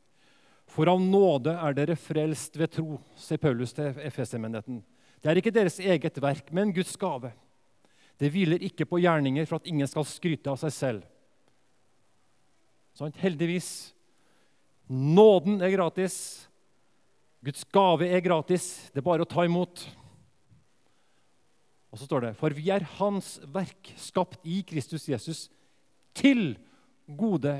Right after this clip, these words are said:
gjerninger, som Gud på forhånd har lagt ferdige for at vi skulle vandre i dem.» Og da har jeg lyst til å måtte gi dere litt av sånn, en liten sånn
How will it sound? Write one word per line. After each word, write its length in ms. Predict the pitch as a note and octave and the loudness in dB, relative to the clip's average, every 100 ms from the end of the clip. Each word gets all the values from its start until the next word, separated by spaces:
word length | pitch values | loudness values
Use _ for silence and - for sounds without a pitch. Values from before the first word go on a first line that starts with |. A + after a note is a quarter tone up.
| C#3 | -6
gjerninger, 460 | C#3+ B2+ G2+ G2+ - - _ _ _ _ _ _ _ _ _ _ _ _ _ _ _ _ _ _ _ _ _ _ _ _ _ _ _ _ _ _ _ _ _ _ _ _ _ _ | -6 -6 -8 -14 -18 -20 _ _ _ _ _ _ _ _ _ _ _ _ _ _ _ _ _ _ _ _ _ _ _ _ _ _ _ _ _ _ _ _ _ _ _ _ _ _
som 240 | - B2 B2+ | -12 -6 -4
Gud 160 | D3 G3 | -2 0
på 100 | G3 | 0
forhånd 260 | G#3 F#3+ F3+ | 2 2 2
har 80 | F3+ | 0
lagt 180 | F3 | -4
ferdige 360 | - F#3 D#3 D3+ | -2 0 0 -2
for 100 | E3+ | -4
at 120 | D#3 C#3 | -8 -6
vi 80 | D#3 | -8
skulle 340 | - E3+ C3 | -6 -4 -2
vandre 460 | B2+ C#3+ A#2+ G#2 A#2+ | -2 -4 -4 -6 -8
i 60 | A#2 | -8
dem.» 220 | G#2+ F#2+ - _ - _ _ _ _ _ _ _ _ _ - | -10 -12 -18 _ -20 _ _ _ _ _ _ _ _ _ -12
Og 80 | B2+ | -2
da 60 | G#3 | 0
har 60 | |
jeg 100 | G#3 | 0
lyst 100 | - | -2
til 40 | G3+ | -4
å 40 | |
måtte 160 | E3+ F#3+ | -2 0
gi 100 | F3+ | 0
dere 260 | D3 D#3 F#3 | 0 -2 -4
litt 120 | F3+ | -4
av 80 | D3+ | -2
sånn, 240 | F3 F3 | -2 -2
en 1200 | F3 D3 D#3+ D#3 _ _ _ _ _ _ - C#3+ | -6 -10 -14 -16 _ _ _ _ _ _ -10 -2
liten 200 | F3+ C#3+ | -2 -2
sånn 280 | D3 F3+ F#3 | -4 -2 -2